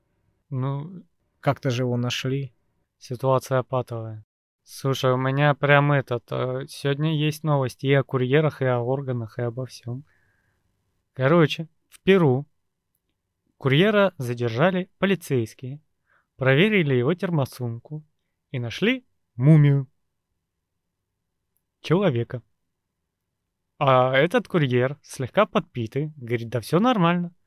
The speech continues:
Speaker 1: Я с этой мумией живу. Она мне досталась от отца". Э, эта девица, я её нёс, короче, с друзьями познакомиться.
Speaker 2: Чего?
Speaker 1: <laughs>
Speaker 2: Не пойму.
Speaker 1: Показать друзьям мумию.
Speaker 2: Мумию?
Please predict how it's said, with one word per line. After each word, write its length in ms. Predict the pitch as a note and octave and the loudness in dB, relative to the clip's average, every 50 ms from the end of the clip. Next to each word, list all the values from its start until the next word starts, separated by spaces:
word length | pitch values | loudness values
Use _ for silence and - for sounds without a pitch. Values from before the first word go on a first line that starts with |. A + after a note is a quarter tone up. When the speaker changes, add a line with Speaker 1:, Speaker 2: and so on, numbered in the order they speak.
| _ _ _ _ _ _ - | _ _ _ _ _ _ -2
Speaker 1:
Я 100 | C3+ D#3 | -2 0
с 80 | D#3+ - | 0 0
этой 220 | G#3 - - C#3+ | -2 0 2 2
мумией 400 | B2 C3 F3+ A3+ A3+ G3 E3+ C#3+ | 2 4 2 2 4 4 4 4
живу. 440 | B2 A2 A2+ A#2 A2 C#3+ F#3+ G#3+ G3 _ _ _ _ _ _ _ - | 2 2 0 -2 0 0 0 0 -2 _ _ _ _ _ _ _ -12
Она 240 | B2+ A#2 A#2+ E3 A3+ | -8 0 0 2 2
мне 160 | B3 G3+ D3 | 2 2 0
досталась 520 | A#2+ A#2+ - - - G#3 A#3 G#3 - - | 0 -4 -10 -6 -6 -4 -4 -4 -6 -8
от 140 | B2+ - - | -12 -12 -12
отца". 420 | A2+ - - - C3 C3 D#3 F#3+ F#3 _ _ _ _ _ _ _ _ _ _ _ _ _ _ _ _ _ _ _ _ _ _ _ _ _ _ _ _ - | -16 -14 -10 -2 2 2 2 2 0 _ _ _ _ _ _ _ _ _ _ _ _ _ _ _ _ _ _ _ _ _ _ _ _ _ _ _ _ 4
Э, 60 | D3+ | 4
эта 480 | D3 E3+ E3+ F#3 F#3 D#3 D#3 D3+ C#3+ B2+ | 4 4 4 4 2 2 4 4 0 0
девица, 560 | B2 C3 B2+ C3+ C#3 C3 B2+ - - - F3+ D3+ | 0 -2 -2 -2 0 0 -2 -4 -2 0 2 2
я 220 | C3 B2+ D3 E3+ | 4 4 4 2
её 240 | F3+ E3+ D3 C#3+ C3 | 2 2 2 0 0
нёс, 280 | A#2 B2 C#3+ D3+ D3 - | -2 -2 -2 -4 -4 -4
короче, 440 | - B2+ A#2+ C3 D#3 D3+ - C3+ A#2+ | -6 -4 -2 -2 -4 -4 -4 -8 -8
с 40 | G#2 | -4
друзьями 580 | A#2 C3+ E3 D3+ B2 A#2 B2 C3 D3 D#3+ D#3+ | -2 0 0 2 0 0 0 0 2 0 0
познакомиться. 920 | D#3 - D#3+ D3 C#3 C#3+ D3 C#3 - D3+ D3 D3 C#3+ C3+ - _ - C#3 C3 _ _ _ _ _ _ _ _ _ _ _ - | -2 -2 -4 -4 -2 -2 -2 -2 0 0 -2 0 -2 -4 -8 _ -20 -20 -20 _ _ _ _ _ _ _ _ _ _ _ -16
Speaker 2:
Чего? 640 | - - - C#3 C3+ A#2+ A2+ A2 A#2+ C3 B2+ A#2+ - _ _ _ _ - | -14 -8 -4 -2 -2 -2 -4 -6 -8 -10 -12 -14 -18 _ _ _ _ -2
Speaker 1:
<laughs> 400 | E3 - - - - - - _ _ _ _ _ _ _ _ _ - - | 0 0 0 -4 -8 -12 -20 _ _ _ _ _ _ _ _ _ -8 -4
Speaker 2:
Не 160 | B2+ C3 B2 | -2 -2 -2
пойму. 420 | - - B2+ D3 B2+ B2 D3+ C#3 | -2 0 0 0 2 4 2 2
Speaker 1:
Показать 240 | B2 C#3 E3+ F#3 E3+ | 4 2 2 2 2
друзьям 520 | D3+ D3 C#3+ C#3+ B2+ B2 A#2+ C3 D3 D#3 | 0 2 2 0 0 0 0 0 2 2
мумию. 600 | C#3+ C3 C3 C#3 C#3+ C#3+ C#3+ C3+ B2+ B2 A#2 A2+ _ _ _ _ _ _ _ _ _ _ | 0 -2 -2 -2 -2 -2 -2 -4 -6 -10 -12 -14 _ _ _ _ _ _ _ _ _ _
Speaker 2:
Мумию? 560 | - A#2+ C#3 F3+ G#3+ A#3 G#3 E3 C3 A#2 A2+ | -8 -2 -2 0 0 2 0 0 0 -2 -6